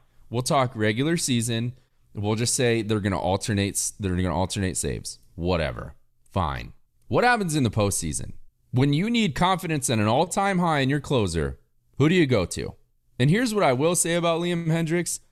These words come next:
That dude's a team guy. He doesn't care what he's gonna do.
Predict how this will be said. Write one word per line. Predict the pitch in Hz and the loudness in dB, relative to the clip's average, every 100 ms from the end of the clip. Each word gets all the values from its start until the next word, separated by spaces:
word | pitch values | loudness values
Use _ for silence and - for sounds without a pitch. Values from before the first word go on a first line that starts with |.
| _ _ - | _ _ -2
That | 151 196 | 0 2
dude's | 202 131 | 0 -2
a | 117 | -4
team | 143 135 | -2 0
guy. | 131 131 139 131 - _ | 2 2 0 -2 -10 _
He | - 160 | -2 0
doesn't | 196 160 120 | 2 0 -2
care | - 113 95 | 0 2 2
what | 80 92 123 | 0 2 2
he's | 110 90 | 2 -2
gonna | 82 73 | -4 -6
do. | 65 | -6